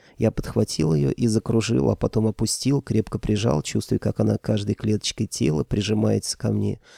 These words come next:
и стал расцеловывать сначала глазки, потом носик, румяные щёчки, а когда добрался до мягких пухлых губок, то впился в них долгим горячим поцелуем.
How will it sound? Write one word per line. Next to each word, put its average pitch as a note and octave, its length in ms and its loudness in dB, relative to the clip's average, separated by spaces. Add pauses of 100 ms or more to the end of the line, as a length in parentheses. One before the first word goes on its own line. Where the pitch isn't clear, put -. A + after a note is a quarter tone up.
(100)
и - 80 -8
стал G#2+ 320 2
расцеловывать A2+ 680 0
сначала G#2 400 -2
глазки, A#2+ 480 -2
потом G#2+ 340 0
носик, D3 460 0
румяные A2 420 4
щёчки, - 640 -2 (220)
а - 80 -4
когда A#2+ 360 2
добрался G#2+ 540 0
до G#2+ 80 2
мягких A2 460 0 (200)
пухлых G#2 440 0
губок, A#2+ 560 2 (260)
то G#2+ 100 2
впился - 440 -2
в - 80 -6
них D#3 340 0
долгим C#3+ 540 0
горячим A2 680 -4 (120)
поцелуем. G#2 580 -6